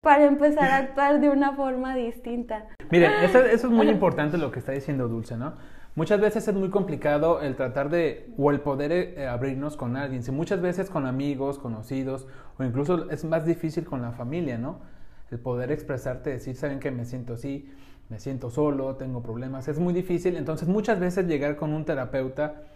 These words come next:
Speaker 2: eh, y el poder abrirte con una persona que literal no conoces, que es nueva para ti,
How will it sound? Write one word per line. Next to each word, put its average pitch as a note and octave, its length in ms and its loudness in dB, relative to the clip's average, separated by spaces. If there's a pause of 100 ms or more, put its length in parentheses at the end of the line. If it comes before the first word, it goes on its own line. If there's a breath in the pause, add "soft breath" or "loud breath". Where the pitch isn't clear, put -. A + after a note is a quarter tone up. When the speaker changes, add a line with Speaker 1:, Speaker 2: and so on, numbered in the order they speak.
(440 loud breath)
Speaker 2:
eh, B2+ 560 -2
y D#3 140 0
el C#3+ 180 4
poder C#3+ 300 2
abrirte F3+ 680 4 (460)
con B2+ 180 -6
una D3+ 260 -2
persona C3+ 360 -8
que B2+ 100 -8
literal A#2 460 -4
no C3+ 160 -2
conoces, C3+ 580 -4 (460 soft breath)
que B2 120 -6
es A#2 120 -6
nueva C#3+ 260 0
para A#2+ 280 -4
ti, B2+ 240 -10